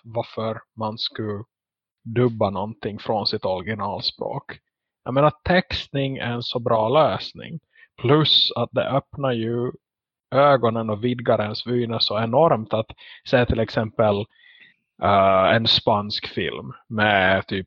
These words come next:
engelska eller svenska eller whatever,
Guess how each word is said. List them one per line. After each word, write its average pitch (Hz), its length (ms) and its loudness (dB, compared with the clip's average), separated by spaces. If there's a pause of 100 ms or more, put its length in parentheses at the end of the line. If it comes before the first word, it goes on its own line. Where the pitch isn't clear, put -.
(140)
engelska 107 720 -4
eller 101 140 -4
svenska 101 600 -4
eller 95 320 -2
whatever, 98 600 -4